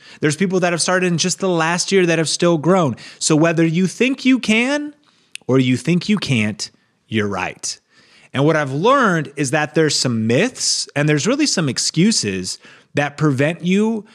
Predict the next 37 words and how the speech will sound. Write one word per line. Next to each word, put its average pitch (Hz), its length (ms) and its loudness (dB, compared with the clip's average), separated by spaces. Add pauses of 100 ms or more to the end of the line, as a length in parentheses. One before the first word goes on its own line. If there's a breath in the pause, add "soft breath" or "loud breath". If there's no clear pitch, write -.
(140 soft breath)
from 135 300 -4
the 123 100 2
life 123 460 0
and 135 120 0
the 123 80 2
YouTube 127 360 0
channel 123 320 -2
you 104 160 -2
want. 92 400 -8 (420 loud breath)
And 135 80 2
that 160 80 4
if 143 80 -2
we 185 140 4
can 240 160 0
overcome 208 680 0
these, 107 440 0 (180 loud breath)
that 131 180 0
we 160 220 4
actually 151 380 0
will 147 240 2
be 170 120 2
able 151 180 0
to 120 60 0
reach 120 280 0
our 117 160 2
YouTube 110 400 0
goals 117 400 0
this 104 400 -2 (240 loud breath)
year. 95 380 -2 (760)
You 151 80 -2
know, 139 100 2
Jeff 135 300 -2
Bezos, 123 560 0 (340 loud breath)
the 120 260 4
founder 123 360 0
of 101 80 -2
Amazon, 110 600 -2